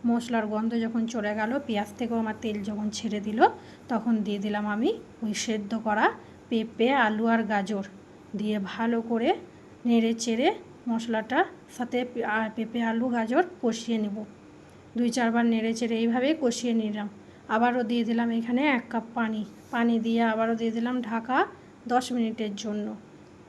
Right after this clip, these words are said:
দশ মিনিট পর যখন আমি ফিরে এলাম, দেখলাম পেঁপে,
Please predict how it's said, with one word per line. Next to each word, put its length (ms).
দশ 280
মিনিট 280
পর 180
যখন 360
আমি 280
ফিরে 340
এলাম, 260
দেখলাম 540
পেঁপে, 480